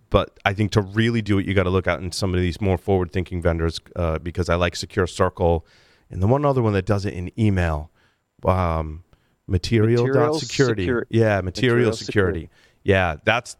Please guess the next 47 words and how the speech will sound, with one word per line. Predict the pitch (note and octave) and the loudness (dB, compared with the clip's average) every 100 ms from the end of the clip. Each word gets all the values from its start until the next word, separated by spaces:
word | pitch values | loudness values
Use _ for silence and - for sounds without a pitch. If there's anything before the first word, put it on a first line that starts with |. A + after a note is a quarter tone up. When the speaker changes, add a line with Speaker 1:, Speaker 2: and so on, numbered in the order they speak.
| - | 0
Speaker 1:
like, | A#2 G#2+ G2+ | 0 0 0
they | A2 | 0
really | G#2 A2+ A#2 A2 | 2 2 2 0
thought | F2+ _ - G2 F#2+ | -2 _ 0 2 2
about | F#2 F2 E2 - - | 0 0 -2 -6 -10
the | G2 | -4
D | F2 F2+ | -2 0
L | E2+ | -2
P | G2 | -4
problem, | - F2 E2 E2 | 0 0 0 -2
and | E2 | -2
I | E2 | -2
think | F2+ F2 | -4 -6
have | E2 | -2
a | E2 | -2
much | F2 G2+ G2+ - - | 0 0 0 -4 -2
better, | F#2 F2+ F2 D#2+ - _ _ _ | 0 2 0 -2 -6 _ _ _
uh, | F2 E2+ D#2+ | 2 2 0
point | - G#2 | 0 0
of | F2 | -2
view | F2 E2+ D#2 - | -4 -4 -4 -6
and | E2+ | -8
solution | F2+ E2 - | -4 -6 -8
for | D#2+ E2+ | -12 -8
that. | E2 - _ _ _ _ _ _ | -8 -10 _ _ _ _ _ _
Speaker 2:
Yeah, | - D3+ | 2 2
and | C#3+ | 2
we've | C#3 | 0
also | D#3+ D#3 E3 | 0 -2 -4
talked | D3+ - | -4 -4
to | B2+ | -6
Gamma | A#2+ G#2+ | -4 -4
Networks | G#2 A#2 A2 - | -4 -4 -6 -6
about | A2+ G2+ G2 | -4 -2 -4
this | G2+ | -6
a | G#2 | -6
little | G2 G2+ | -2 0
bit, | F#2+ G#2 F#2+ - | 2 2 0 0
which | G2+ | -2
Speaker 1:
Yeah. | A#2+ | -2
Speaker 2:
is | F2 _ | -4 _
kind | - | -6
of | G2 | -6
a | G2 - | -6 -2
different | A2 A#2+ - | -2 -2 -2
take. | A2 F#2+ - - - - | -2 -2 -8 -20 -10 0
There, | C#3 | 0